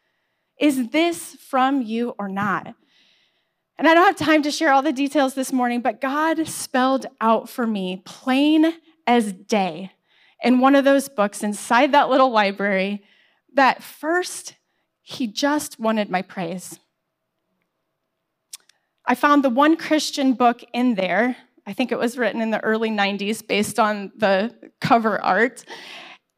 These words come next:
But I opened to a page, the first page I opened to was a book about call, or was a, a page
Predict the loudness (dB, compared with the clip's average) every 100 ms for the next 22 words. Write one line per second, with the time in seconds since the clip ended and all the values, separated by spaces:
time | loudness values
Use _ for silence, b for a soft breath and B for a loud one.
0 | -6 2 4 4 4 2 0 -4 -2 0
1 | 0 0 0 0 -2 -6 -6 -8 -10 _
2 | _ -12 -4 -2 0 0 2 0 0 -2
3 | -2 -2 -2 -4 b b b 0 2 0
4 | 2 2 0 -2 0 0 2 0 0 0
5 | 0 2 -2 0 0 0 -2